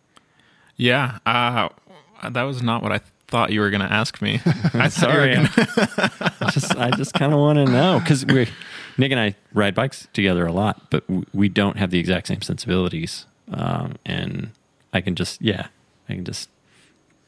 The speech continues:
Speaker 1: Yeah, I think, I think the why has changed a lot personally for me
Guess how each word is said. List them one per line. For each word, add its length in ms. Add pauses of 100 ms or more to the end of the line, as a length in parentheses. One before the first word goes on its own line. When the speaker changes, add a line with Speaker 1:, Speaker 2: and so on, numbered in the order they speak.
(420)
Speaker 1:
Yeah, 480
I 120
think, 320 (140)
I 80
think 160
the 80
why 360
has 220
changed 460
a 60
lot 360
personally 600
for 180
me 380